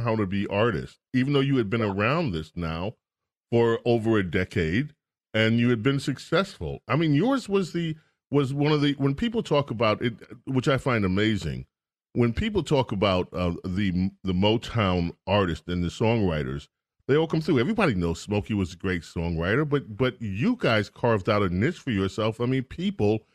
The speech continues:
Speaker 1: even back then knew who you were as songwriters, and that was a little bit unusual. Holland Dozier Holland, same thing. People knew who was, uh, there were a lot of people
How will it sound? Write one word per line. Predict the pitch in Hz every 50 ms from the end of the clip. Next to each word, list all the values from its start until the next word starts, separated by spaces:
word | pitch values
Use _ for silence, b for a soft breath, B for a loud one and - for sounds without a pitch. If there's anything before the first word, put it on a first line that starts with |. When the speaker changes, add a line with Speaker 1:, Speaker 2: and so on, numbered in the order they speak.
| _ _ _ _ -
Speaker 1:
even | 156 156 143 147 135
back | 123 143 135 135 120
then | 113 101 101 170 180 175 139 135 - - _ _ -
knew | 104 107 117 135 156 170 175 156
who | - - 170 156 147 135 127 - -
you | 139 143
were | 135 123 107 98 107 160 226 247 208 95 - - - - _ _ _ _ _ _ _ _ _
as | - 143 147 -
songwriters, | - - 165 190 226 240 190 127 92 82 71 64 73 - - -
and | 123 127 156
that | 202 240 269
was | 277 277 214 202
a | 214
little | 226 226 220
bit | 202 180 202 196
unusual. | 190 190 190 190 208 226 226 - - 101 73 62 - - _ _ _ _ _ _
Holland | - 147 147 147 143 135 131
Dozier | 135 131 131 139 127 131 135 139
Holland, | 143 175 208 233 196 110 76 67 -
same | - - 110 117 123 131 135
thing. | 120 - - 190 208 214 151 98 80 -
People | - 156 160 156 - 165 165 156 147 - -
knew | 117 110 117 123 151 202 247 247 170 90 - - - - _ _ _ _ _ _ _ _
who | - 160 151
was, | 147 143 135 127 120 120 - -
uh, | 127 131 - - 131
there | 117 139 156
were | 147 139 131 131 127 -
a | 117
lot | 120 120 120 123 147 180
of | 185 165 -
people | - - 135 - 123 123 120 113 -